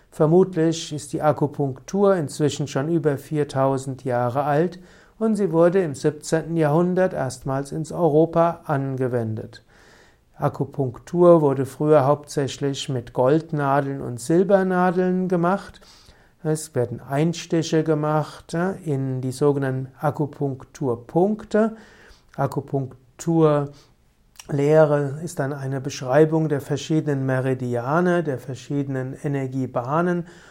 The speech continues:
und der Akupunkturpunkte. Zur Akupunkturlehre gehört auch die Lehre von Yin und Yang, äh, gehört die Lehre von den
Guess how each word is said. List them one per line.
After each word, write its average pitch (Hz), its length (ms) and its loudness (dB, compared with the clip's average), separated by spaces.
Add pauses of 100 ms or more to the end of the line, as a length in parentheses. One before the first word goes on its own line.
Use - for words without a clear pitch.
(160)
und 214 120 -2
der 190 180 0
Akupunkturpunkte. 165 1500 -2 (480)
Zur 160 240 -6
Akupunkturlehre 135 1400 2
gehört 147 400 0
auch 139 180 -4
die 143 140 -2
Lehre 131 520 0
von 147 360 -4
Yin 165 440 0
und 120 260 -10
Yang, 175 520 -2 (400)
äh, 196 180 -4
gehört 135 640 0 (400)
die 131 120 -4
Lehre 139 540 4
von 135 300 -6
den 156 320 -4